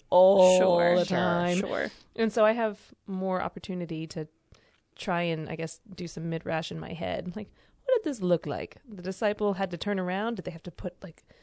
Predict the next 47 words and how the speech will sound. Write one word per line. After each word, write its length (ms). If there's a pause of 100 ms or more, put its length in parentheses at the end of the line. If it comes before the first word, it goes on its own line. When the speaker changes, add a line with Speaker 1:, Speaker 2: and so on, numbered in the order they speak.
(380)
Speaker 1:
a 40
napkin 680
over 340
it 120
and 160
then, 140
Speaker 2:
<laughs> 0
Right. 120 (260)
Speaker 1:
"Woohoo, 400
it's 140
there 280
again"? 440
You 160
know, 60
<laughs> 260
what, 180
how 160
did 120
Speaker 2:
Mm-hmm. 80
Speaker 1:
this 160
happen? 440
Speaker 2:
Mm-hmm. 440
Speaker 3:
No, 160
I 120
think 280
that 280
makes 240
sense. 380
And 100
I, 380
yeah, 300
I, 260
it's 140
so 80
funny. 180
When 120
I 100
first 240
read 120
the 80
question, 360
I 80
read 180
it 140
as 200
Jesus 480
mir-, 260